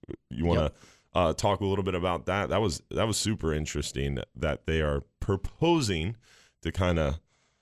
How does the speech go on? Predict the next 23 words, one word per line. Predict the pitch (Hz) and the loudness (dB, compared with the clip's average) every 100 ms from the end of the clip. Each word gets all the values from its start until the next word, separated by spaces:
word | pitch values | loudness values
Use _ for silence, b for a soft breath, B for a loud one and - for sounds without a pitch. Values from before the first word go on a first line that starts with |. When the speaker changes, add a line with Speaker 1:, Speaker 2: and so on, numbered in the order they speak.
| b b b b b b - | b b b b b b 2
Speaker 1:
do | 127 | 6
a | 117 | 8
more | 117 117 | 8 6
regionalized | 101 117 117 110 107 104 98 85 | 6 4 4 4 6 6 4 0
approach, | 85 139 113 - | 0 2 2 2
huh? | 95 113 - - | 0 0 -4 -2
Speaker 2:
Yeah, | 170 139 - - | 0 0 -4 -6
and | 139 156 160 147 | -2 0 0 0
I | 135 | -2
guess | 156 160 - | -2 -2 -6
that, | - 131 131 127 | -4 -2 0 -2
uh, | 123 120 117 113 | -2 -2 -2 -4
they've | 113 131 147 127 120 | -4 -4 -4 -6 -6
managed | 120 135 143 110 104 | -2 -2 -2 -4 -4
redfish | 123 120 - 123 - - | -4 -4 -4 -4 -6 -8
the | 110 | -6
same | - 123 117 | -4 -2 -2
way | 104 110 110 | -2 -2 -2
since, | - 101 90 | -4 -6 -6
I | 95 | -8
believe, | 95 101 104 92 | -8 -6 -6 -6
nineteen | 92 95 - 101 95 92 | -6 -8 -8 -8 -8 -8
eighty-nine. | 92 95 90 85 85 87 85 85 | -10 -8 -8 -10 -10 -10 -12 -14